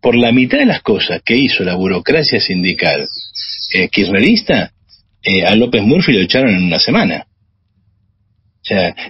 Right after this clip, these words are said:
López Murphy dijo, "Vamos a rebajarle el sueldo a los <laughs> empleados del Estado para achicar el déficit".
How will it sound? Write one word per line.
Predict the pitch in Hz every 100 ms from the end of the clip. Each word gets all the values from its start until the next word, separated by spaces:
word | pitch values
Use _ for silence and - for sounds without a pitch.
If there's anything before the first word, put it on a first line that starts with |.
| -
López | 117 120
Murphy | 135 196 160
dijo, | 127 110
"Vamos | 143 147
a | 107
rebajarle | 101 98 - 160 131
el |
sueldo | - 147 139 113
a |
los | 110 110
<laughs> | 139
empleados | 104 - 143 120
del | 123 92
Estado | 101 - 175 202
para | 120 85
achicar | - 90 110
el | 135
déficit". | 180 127 95 - 76